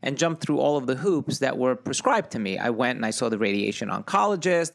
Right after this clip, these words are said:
I went and I got, uh, fitted for, you know, the mold that they put you in when you actually have to do the radiation. I got the tattoos, you know, put on my body in order for the machine to properly align into the areas where they want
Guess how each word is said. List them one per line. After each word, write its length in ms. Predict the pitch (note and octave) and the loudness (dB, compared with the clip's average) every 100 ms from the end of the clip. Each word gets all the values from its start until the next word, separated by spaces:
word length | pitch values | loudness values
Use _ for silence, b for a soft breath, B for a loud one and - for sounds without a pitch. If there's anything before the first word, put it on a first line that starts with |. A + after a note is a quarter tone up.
| _ | _
I 100 | - | -4
went 240 | A#2+ C3 B2+ | 0 0 2
and 80 | A#2+ | 0
I 80 | |
got, 480 | A2+ A#2 G#2+ - - | 2 2 0 -2 -2
uh, 280 | B2 A2 G2 | 2 4 2
fitted 380 | - D#3 C#3+ C3+ | 0 0 2 -2
for, 720 | - C3 B2 B2 B2 A#2+ - A2+ | -2 0 2 2 2 0 -4 -12
you 160 | - B2 | -4 0
know, 240 | A#2+ A2 | 0 -2
the 160 | A#2 B2 | -4 -2
mold 340 | C3 D3 D3+ | 2 2 2
that 120 | C3+ | -2
they 80 | A#2+ | -4
put 280 | - D#3 - | -4 -4 -2
you 140 | D3+ | 0
in 320 | C#3+ C#3+ C#3 C3+ B B - | 2 0 -2 -6 B B -4
when 140 | B2 | -2
you 80 | B2+ | 0
actually 300 | A#2+ - A#2 | -2 -2 -4
have 140 | A#2+ - | -4 -4
to 80 | |
do 140 | A2 A#2+ | -2 0
the 100 | G#2+ | 2
radiation. 840 | G#2 G#2 D#3+ G3 - F3 E3 E3 b b b - | 2 4 2 2 0 0 0 -4 b b b -6
I 100 | C3 | -2
got 180 | C#3 B2+ | -2 -2
the 80 | A#2 | -4
tattoos, 880 | - G2 - G3+ G3 F3+ E3+ C#3+ - - - | -2 -4 0 2 2 2 0 -4 -8 -12 -10
you 180 | A#2+ C#3 | -4 -2
know, 140 | B2 | -2
put 220 | A2+ C#3+ | 0 0
on 100 | B2+ | 0
my 140 | B2 A#2 | 0 2
body 420 | C3+ C#3+ C#3 C3+ | 2 2 2 0
in 120 | A#2 | 0
order 200 | A#2 A#2 | 0 0
for 160 | - G#2+ | -2 -4
the 100 | A2+ | -2
machine 380 | A#2 - C3+ B2+ | -4 -2 -2 -4
to 80 | |
properly 360 | - B2+ A2+ A#2 | 0 0 2 0
align 420 | A2+ B2 B2 A#2+ | 0 2 2 0
into 240 | A2+ A2 A2 | -4 -4 -4
the 140 | A#2 | -2
areas 420 | A#2 A#2+ A2+ G#2+ | 2 2 2 0
where 160 | G#2+ A2 | 0 2
they 140 | A2+ | 0
want 500 | A2 B2 B2 B2 - | 2 2 2 0 -6